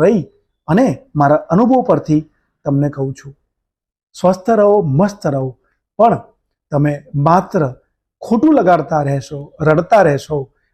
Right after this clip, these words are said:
અને દિવસમાં ચાર પાંચ વાર સ્નાન કરતા રહેશો, તો તમારી તકલીફ એ ઘટવાની નથી. પરંતુ આ ચોમાસામાં તમે જો સ્વર્ગ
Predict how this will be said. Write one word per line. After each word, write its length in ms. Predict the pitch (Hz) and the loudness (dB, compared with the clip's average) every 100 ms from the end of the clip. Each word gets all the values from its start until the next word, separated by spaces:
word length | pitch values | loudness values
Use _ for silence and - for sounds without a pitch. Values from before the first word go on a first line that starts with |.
| - | -6
અને 120 | 160 | -2
દિવસમાં 460 | 156 160 160 165 156 | 2 0 0 -6 -6
ચાર 180 | 160 143 147 | -4 -4 0
પાંચ 180 | 185 175 160 | -2 0 0
વાર 120 | 175 | 0
સ્નાન 460 | 175 - 170 254 277 | -2 -2 0 2 2
કરતા 280 | 254 196 190 151 | -2 0 0 0
રહેશો, 260 | 143 143 143 _ _ _ _ _ | -4 -10 -12 _ _ _ _ _
તો 40 | 175 | -4
તમારી 420 | 165 160 165 175 - | 0 2 2 0 -2
તકલીફ 400 | 135 - 254 277 - _ _ _ _ _ _ _ | -6 0 0 0 -4 _ _ _ _ _ _ _
એ 100 | 190 180 151 | 2 2 0
ઘટવાની 440 | 156 170 240 240 170 | -2 2 2 2 2
નથી. 240 | 143 135 135 _ _ _ - | -2 -6 -14 _ _ _ -2
પરંતુ 280 | 156 156 185 - 208 | 0 0 -4 -2 2
આ 80 | 262 269 | 2 2
ચોમાસામાં 680 | 185 160 151 151 151 208 143 - _ _ _ _ | 2 2 0 -2 -2 0 -2 -10 _ _ _ _
તમે 200 | 147 147 151 143 | -2 0 0 4
જો 120 | 214 143 - - _ _ _ _ _ _ _ _ _ _ _ _ _ _ | 4 2 -4 -20 _ _ _ _ _ _ _ _ _ _ _ _ _ _
સ્વર્ગ 380 | - 208 240 | 0 4 4